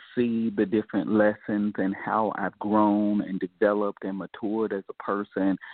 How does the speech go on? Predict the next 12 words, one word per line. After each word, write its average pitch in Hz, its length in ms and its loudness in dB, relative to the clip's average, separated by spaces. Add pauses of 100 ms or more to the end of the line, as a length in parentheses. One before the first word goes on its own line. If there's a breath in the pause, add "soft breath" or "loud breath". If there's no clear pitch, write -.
(180 loud breath)
and 113 120 2
how 165 400 2
those 135 320 -4
lessons 110 560 0
have 104 100 -6
helped 110 340 -8 (200)
shape 120 320 -2 (360 loud breath)
me 113 320 2
into 107 360 -2
a 101 40 -2
better 98 340 2
person 113 640 -2